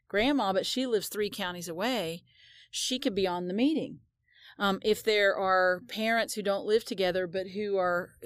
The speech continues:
who, who really have, both have some responsibility with this child, you can now have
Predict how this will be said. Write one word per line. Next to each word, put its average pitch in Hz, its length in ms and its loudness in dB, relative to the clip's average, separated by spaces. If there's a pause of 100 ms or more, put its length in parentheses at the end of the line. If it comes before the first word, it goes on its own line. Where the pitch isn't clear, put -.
who, 214 180 0
who 208 160 -2
really 202 320 4
have, 185 160 -4
both 208 160 4
have 214 160 -4
some 196 140 -10
responsibility 185 920 -6
with 180 220 -6
this 165 180 -6
child, 240 540 2 (680)
you 208 160 -4
can 196 220 2
now 208 300 2
have 185 480 0